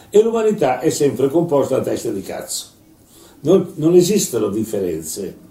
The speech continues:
Tanto è vero che qui Sallustio riporta il discorso alla plebe di Macro, tribuno della plebe. Allora, questo Macro obiettivamente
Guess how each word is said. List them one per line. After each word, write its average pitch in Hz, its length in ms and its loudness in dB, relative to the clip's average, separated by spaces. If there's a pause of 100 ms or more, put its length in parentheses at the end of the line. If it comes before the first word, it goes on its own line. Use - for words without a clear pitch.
(460)
Tanto 233 280 2
è 214 80 6
vero 143 260 4
che 175 140 2
qui 117 480 0 (640)
Sallustio 175 880 0 (300)
riporta 113 1000 0 (180)
il 180 200 -2
discorso 127 1120 0 (840)
alla 127 300 2
plebe 117 760 2 (760)
di 185 200 2
Macro, 165 800 2 (640)
tribuno 180 540 4
della 143 260 4
plebe. 107 560 -2
Allora, 160 300 4
questo 202 360 4
Macro 135 760 0 (480)
obiettivamente 160 1120 4